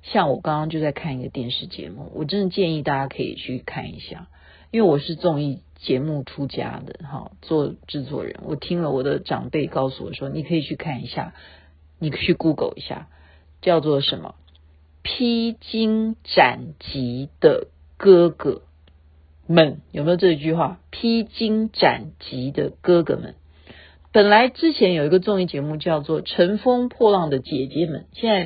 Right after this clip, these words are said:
变成披荆斩棘的哥哥们。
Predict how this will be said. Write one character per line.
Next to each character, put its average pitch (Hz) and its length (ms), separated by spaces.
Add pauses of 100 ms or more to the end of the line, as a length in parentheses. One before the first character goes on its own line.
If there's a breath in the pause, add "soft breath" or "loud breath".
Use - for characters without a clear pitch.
变 160 280
成 - 280 (420 loud breath)
披 247 360
荆 233 440
斩 127 360
棘 123 340
的 - 240 (140)
哥 202 300
哥 - 140
们。 - 160